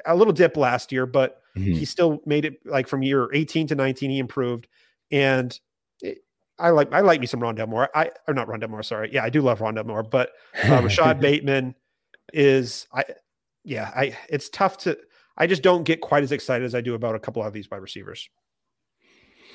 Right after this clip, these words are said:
Speaker 2: Mm-hmm. I think I'm feeling the same way about him. I, from what I've watched and then the data that I've looked at, like, I definitely see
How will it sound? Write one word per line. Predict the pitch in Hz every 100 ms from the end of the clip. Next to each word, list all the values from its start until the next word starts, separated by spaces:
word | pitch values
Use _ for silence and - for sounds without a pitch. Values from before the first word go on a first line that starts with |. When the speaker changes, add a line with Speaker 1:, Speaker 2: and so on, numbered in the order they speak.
| _ -
Speaker 2:
Mm-hmm. | 127 135 135 135
I | 127
think | 165
I'm | 226 226
feeling | 240 233
the | 202
same | - 165
way | 113 117
about | 104 95
him. | 92
I, | 104 107 113 110 110 - -
from | 123 127 123
what | 135
I've | 131
watched | 113 113 117 - -
and | 107
then | 104
the | 101
data | 98 98
that | 95 95
I've | 90
looked | 92 92 95
at, | 92 92
like, | 92
I | 90
definitely | 85 98 92 95 92 92
see | - - 95 92